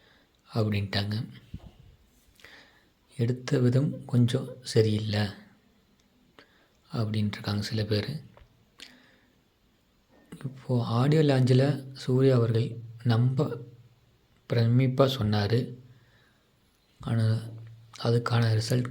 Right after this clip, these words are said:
கரெக்டா வரவில்லை. எல்லா டைரக்டரும், ப்ரொடியூசரும், அவர் தம்பி கார்த்தி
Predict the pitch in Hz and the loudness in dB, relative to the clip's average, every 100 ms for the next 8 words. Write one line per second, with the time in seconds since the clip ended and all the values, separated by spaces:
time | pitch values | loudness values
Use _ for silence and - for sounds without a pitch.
0 | - 110 - 113 101 101 107 104 104 120 | -4 -4 -2 -2 0 0 0 0 -2 -4
1 | - - - _ _ _ _ _ _ _ | -8 -20 -20 _ _ _ _ _ _ _
2 | _ _ _ _ _ - - _ _ _ | _ _ _ _ _ -20 -20 _ _ _
3 | - - 117 117 113 113 113 113 - 117 | -20 -4 0 0 0 2 2 2 0 0
4 | 127 - - - - - 123 117 110 117 | 0 -6 -14 -20 -20 -4 0 2 2 2
5 | 110 - - - - - _ _ _ _ | 0 -2 -10 -20 -20 -20 _ _ _ _
6 | _ 113 110 - 110 110 110 107 101 98 | _ 0 0 0 -2 0 2 0 -2 -4
7 | 104 - - - _ _ _ _ _ 110 | -10 -16 -20 -20 _ _ _ _ _ 2
8 | 113 - - 110 | 2 2 -2 -2